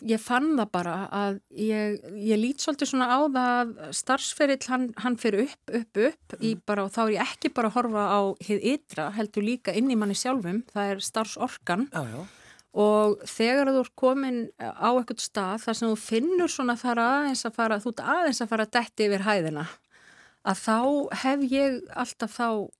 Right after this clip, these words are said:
Speaker 1: svona, hef ég haft það prinsipp að þá er gott að íhuga að kveðja, vegna þess að þá bæði ertu að skilja vel við og þú ert líka að mæta á næsta, í næstu verkefni sterkari.
Speaker 2: Mm.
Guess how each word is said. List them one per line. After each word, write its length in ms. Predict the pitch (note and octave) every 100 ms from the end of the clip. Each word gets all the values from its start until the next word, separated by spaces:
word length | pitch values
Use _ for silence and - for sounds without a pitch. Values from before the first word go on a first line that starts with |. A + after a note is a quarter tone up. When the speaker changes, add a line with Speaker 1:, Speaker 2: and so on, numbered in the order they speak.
| _ - - _ _
Speaker 1:
svona, 440 | A3 - A3 G#3 G3
hef 220 | G#3+ A#3+
ég 240 | B3 G#3 - G3 - -
haft 300 | G3+ A#3+ -
það 220 | - G#3
prinsipp 520 | G#3+ A3+ A3 - F3+ -
að 220 | F3 F3 -
þá 160 | - G#3+
er 160 | G3+ G3+
gott 360 | G3 - -
að 140 | F3 E3 - _ _ _
íhuga 460 | - G3+ F3+ F3+ E3
að 180 | - E3+
kveðja, 400 | - F#3+ E3+ F#3 D4+ _ - - - - - - _ -
vegna 260 | G#3+ G#3 G#3+
þess 120 | G#3+
að 120 | -
þá 60 | A3+ A3
bæði 500 | G#3+ B3 D4 G#3+ G#3 G3+ G3
ertu 480 | A3 A3 - - G3+ G3
að 200 | - G3
skilja 380 | - - G#3+ G3
vel 180 | F3+ F3+
við 320 | D#3+ E3 C4+ - - - _ -
og 320 | A#4 A#3 B3
þú 200 | A3+ - G3+
ert 180 | -
líka 400 | A3 A#3 - -
að 100 | F#3 G3
mæta 280 | G3+ G3+
á 40 | F#3
næsta, 460 | G3 F#3+ - F3 E3+
í 120 | - G3
næstu 360 | G3+ - -
verkefni 580 | F3+ G3 - F3 E3+ E3
sterkari. 500 | G3 B3+ - D#3 D#3+ -
Speaker 2:
Mm. 100 | -